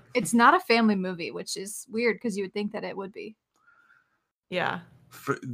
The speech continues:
Speaker 3: for the eighties, it might be. God damn it.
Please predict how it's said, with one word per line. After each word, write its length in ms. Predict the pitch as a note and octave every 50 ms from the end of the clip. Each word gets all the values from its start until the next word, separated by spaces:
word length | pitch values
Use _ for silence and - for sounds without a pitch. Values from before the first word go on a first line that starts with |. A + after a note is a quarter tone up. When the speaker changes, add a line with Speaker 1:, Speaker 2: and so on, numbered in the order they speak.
| -
Speaker 3:
for 200 | - - C#3+ C#3 C3+
the 340 | C3+ C3+ C3 B2+ B2 A#2+ - _ _ _ _ _ _ _ _ - - _ _ _ _ _
eighties, 440 | - C3 C#3+ D#3 D3 A#2+ A#2 A2+ A2 A#2+
it 100 | A2+ A2+
might 260 | A2+ B2 B2 A#2+ -
be. 220 | - G#2+ - - - - - - _ _ _ _ _ _ _ _ _ - -
God 160 | - B2+ -
damn 180 | - A2 A2 A2+
it. 60 | -